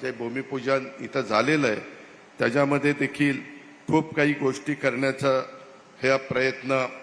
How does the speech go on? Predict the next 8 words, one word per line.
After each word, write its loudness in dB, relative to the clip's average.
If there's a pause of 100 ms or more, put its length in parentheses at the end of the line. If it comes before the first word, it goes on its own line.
(200)
हा 0 (140)
सर्वांनी 0
मिळून -2
केलेला 2
आहे. 0 (580)
मला 4 (140)
खात्री 2
आहे, 2